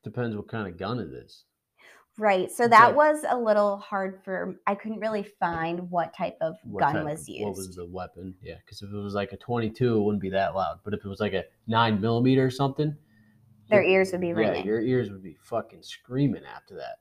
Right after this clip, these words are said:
Speaker 2: Right. So she heard three consecutive gunshots, and she turned around and saw the gunshot wounds on Amerault's body.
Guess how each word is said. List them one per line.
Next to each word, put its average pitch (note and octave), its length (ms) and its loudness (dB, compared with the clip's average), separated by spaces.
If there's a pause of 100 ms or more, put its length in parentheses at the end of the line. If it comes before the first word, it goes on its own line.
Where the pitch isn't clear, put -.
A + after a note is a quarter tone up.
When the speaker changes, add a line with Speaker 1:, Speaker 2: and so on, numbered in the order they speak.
Speaker 2:
Right. E3+ 340 0 (720)
So B3 380 8
she B3+ 300 0
heard D4 580 10
three A#3 840 -4 (380)
consecutive G#3+ 680 -4
gunshots, F3 880 -2 (160)
and E3+ 640 -6 (220)
she - 220 -10
turned F#3+ 280 -4
around F3 340 2
and F3 140 -6
saw E3 480 2 (720)
the G3+ 80 -2
gunshot F3+ 540 -2
wounds E3+ 260 -8
on E3+ 140 -4
Amerault's E3+ 520 -8
body. D#3 520 -4